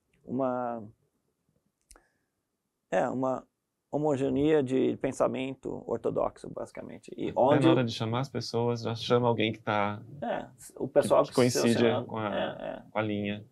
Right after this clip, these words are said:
Speaker 1: Então, não tem muita divergência de atitudes, de pontos de vista, et cetera. Então, é, essa aí é a parte da, daí, né, vem o papel das grandes universidades, do, dos departamentos de economia, et cetera.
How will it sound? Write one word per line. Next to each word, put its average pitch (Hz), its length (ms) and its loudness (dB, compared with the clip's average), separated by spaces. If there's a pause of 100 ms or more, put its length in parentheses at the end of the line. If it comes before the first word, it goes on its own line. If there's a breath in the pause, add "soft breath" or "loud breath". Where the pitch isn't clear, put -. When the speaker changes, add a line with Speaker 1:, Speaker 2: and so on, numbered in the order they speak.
(240 soft breath)
Speaker 1:
Então, 147 180 0
não 160 160 -4
tem 160 220 -2
muita 147 320 -4
divergência 110 680 -4
de 117 300 -10
atitudes, 110 720 -6
de 110 100 -12
pontos - 300 -16
de 101 80 -10
vista, 110 580 -10 (800)
et - 60 -20
cetera. 104 260 -12
Então, 107 220 -8
é, 104 320 -2
essa 143 220 -4
aí 127 140 0
é 131 40 2
a 127 40 0
parte - 380 -2
da, - 260 -6 (300)
daí, 131 340 2
né, 117 220 -4
vem 110 240 -4
o 113 60 -10
papel 104 280 -2
das 104 200 -4
grandes 107 260 -4
universidades, 107 800 -2
do, 107 260 -6
dos 104 220 -4
departamentos 101 560 -4
de 98 60 -10
economia, 107 640 -6
et - 80 -18
cetera. - 340 -10